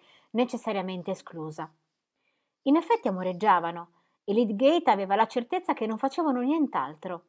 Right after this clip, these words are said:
Se un uomo non poteva amare ed essere assennato, certo forse poteva amoreggiare ed essere contemporaneamente saggio.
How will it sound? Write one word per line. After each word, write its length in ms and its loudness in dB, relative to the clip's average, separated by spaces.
Se 220 -4
un 100 -2
uomo 180 0
non 140 -4
poteva 300 -4
amare 460 2
ed 160 -4
essere 320 -4
assennato, 840 -2
certo 320 -2
forse 260 4
poteva 280 -2
amoreggiare 500 6
ed 100 0
essere 300 -2
contemporaneamente 880 -4
saggio. 540 0